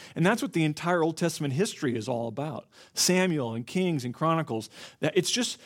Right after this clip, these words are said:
showing you that no one is righteous. No one is the king, the one who can bring restoration, the restoration of all things.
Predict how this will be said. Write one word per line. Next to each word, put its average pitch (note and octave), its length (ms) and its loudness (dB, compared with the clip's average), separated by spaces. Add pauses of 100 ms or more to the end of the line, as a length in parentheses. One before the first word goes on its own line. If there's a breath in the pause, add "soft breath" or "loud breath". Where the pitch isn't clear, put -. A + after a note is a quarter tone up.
(120 loud breath)
showing G#3 540 4
you C#3+ 160 0
that C#3+ 180 2
no D#3+ 300 4
one C#3 340 0
is D3 340 -2
righteous. D#3+ 640 -2
No D3+ 320 2
one D3+ 320 0
is D#3+ 540 0 (760)
the D#3 160 6
king, D#3 720 0
the C#3+ 120 2
one D3+ 460 0 (420 soft breath)
who D#3 140 2
can D3 260 0
bring C#3+ 480 -2 (100)
restoration, C3+ 640 -2
the C#3 100 0
restoration B2+ 560 -2
of A2+ 80 -8
all A#2+ 160 -4
things. A#2 500 -8